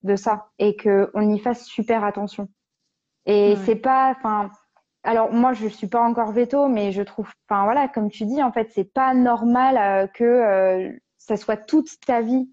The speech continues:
Speaker 1: que ça soit,
Speaker 2: Mm.
Speaker 1: euh, que ton travail prenne toute ta vie. C'est,
Speaker 2: Mm.
Speaker 1: enfin, il y a des gens à qui ça va sûrement très bien, mais il y en a d'autres en fait, euh, à qui ça ne va pas et parfois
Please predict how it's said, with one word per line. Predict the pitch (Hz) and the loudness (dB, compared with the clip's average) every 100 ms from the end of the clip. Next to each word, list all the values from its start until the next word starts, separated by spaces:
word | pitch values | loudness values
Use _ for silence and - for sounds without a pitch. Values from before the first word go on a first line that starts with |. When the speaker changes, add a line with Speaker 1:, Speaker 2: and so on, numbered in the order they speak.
| - | -6
Speaker 1:
que | 226 | -4
ça | 220 | -4
soit, | 202 226 214 | -4 0 2
Speaker 2:
Mm. | 208 | 2
Speaker 1:
euh, | 202 202 | 0 -2
que | 220 208 208 | -2 -4 -4
ton | 240 233 | -4 -4
travail | 226 240 247 294 - - | -2 -2 2 0 -2 -12
prenne | - 269 262 277 254 _ | -10 -2 0 0 -4 _
toute | 294 269 | -2 0
ta | 285 254 | 0 -2
vie. | 277 | -2
C'est, | 254 220 208 - - | -2 0 0 -2 -18
Speaker 2:
Mm. | 214 _ _ _ _ _ _ _ _ _ - | -18 _ _ _ _ _ _ _ _ _ -2
Speaker 1:
enfin, | 254 - | 0 2
il | 233 | 2
y | |
a | 240 | 2
des | 254 | 2
gens | 254 330 320 - | 2 2 0 -2
à | 226 | -6
qui | 226 311 | -2 -2
ça | 269 | 0
va | 226 226 | 0 -2
sûrement | - 247 247 240 | -4 0 0 -2
très | - 254 | -2 -2
bien, | 220 277 311 - _ | 0 -2 -4 -8 _
mais | 220 226 226 220 | -2 0 2 2
il | 220 | 2
y | |
en | 220 | 2
a | 214 | 0
d'autres | 214 302 311 | 2 0 0
en | 254 | -2
fait, | 240 302 311 | 0 -2 0
euh, | 240 214 208 202 202 202 - _ - | 0 2 0 -2 -6 -8 -10 _ -8
à | 220 | -6
qui | 254 | -4
ça | 240 | -4
ne | 214 | -2
va | 202 196 | -2 -4
pas | - 294 339 330 - | -2 -2 0 -2 -2
et | 226 226 _ _ _ - | -2 -4 _ _ _ -6
parfois | 233 - - 339 311 | -6 -4 -2 0 0